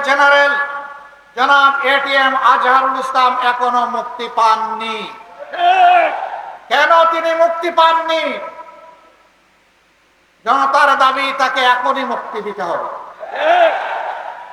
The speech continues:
তিনি মজলুমদের প্রতীক। এক এক করে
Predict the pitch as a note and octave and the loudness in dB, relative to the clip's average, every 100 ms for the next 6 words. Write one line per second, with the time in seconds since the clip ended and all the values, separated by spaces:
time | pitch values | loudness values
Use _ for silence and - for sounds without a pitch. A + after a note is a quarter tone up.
0 | - - - C#4+ D4 D4+ D4 E4 E4+ E4 | -20 -18 -8 -4 2 4 2 2 2 2
1 | E4 D#4+ E4+ E4 F4 E4+ D4+ - - - | 2 4 2 2 0 0 -2 -6 -12 -18
2 | - - - - - - _ _ _ _ | -20 -20 -20 -20 -20 -20 _ _ _ _
3 | _ _ - C#4 D#4+ D#4+ E4+ E4+ E4 E4 | _ _ 0 2 2 2 0 4 4 6
4 | D#4+ C#4+ | 6 2